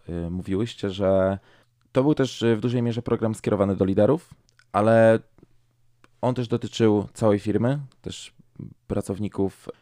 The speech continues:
należących do zespołów, którymi zarządzają ci właśnie liderzy, którzy wzięli udział w tych programach,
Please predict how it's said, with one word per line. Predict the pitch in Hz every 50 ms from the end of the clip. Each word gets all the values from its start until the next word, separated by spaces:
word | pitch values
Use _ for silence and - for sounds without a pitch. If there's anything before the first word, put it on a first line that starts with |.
| _ _ _ _ -
należących | - 92 85 98 101 101 117 107 101 - - 90 85
do | 80 90 82
zespołów, | 85 90 - - - - 95 85 85 80 - - _ - - _
którymi | - - 80 85 82 82
zarządzają | 85 87 80 87 90 82 87 85 80 78 80
ci | - - 92
właśnie | 85 87 - - 87
liderzy, | 87 82 78 87 85 76 82
którzy | - - - 78 76 82 76 76 76
wzięli | 73 78 80 80 78
udział | 78 - 80
w | -
tych | - - -
programach, | - 82 78 82 82 76 82 98 113 - _